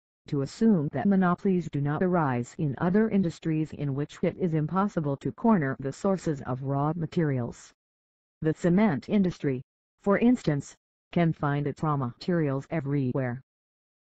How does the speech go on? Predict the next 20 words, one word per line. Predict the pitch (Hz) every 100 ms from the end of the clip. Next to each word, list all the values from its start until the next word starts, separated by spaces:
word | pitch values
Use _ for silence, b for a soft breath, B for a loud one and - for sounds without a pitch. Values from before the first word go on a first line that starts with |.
| -
Yet | 185 170
in | 165 165
Germany | 156 190 208 208 214
this | 175 214
industry | 208 196 135 - 135 -
too | 165 143
is | 127
strongly | - 190 190 185 151 139
cartelized. | - 202 196 131 120 - - _ _ _ _ _ _ _
The | 156
cement | 151 180 180 220 131 -
manufacturers | 147 135 127 - 135 - 135 127 117 -
have | - 131 123
formed | - 160 151 147
regional | 175 208 220 254 254
syndicates, | - 185 156 208 - - _ _ _ _
South | - 196 220 -
German, | 175 185 202 214 _ _ _
Rhine, | 165 156 135 123 -
Westphalian, | 190 254 - - 170 160 151 185 170 139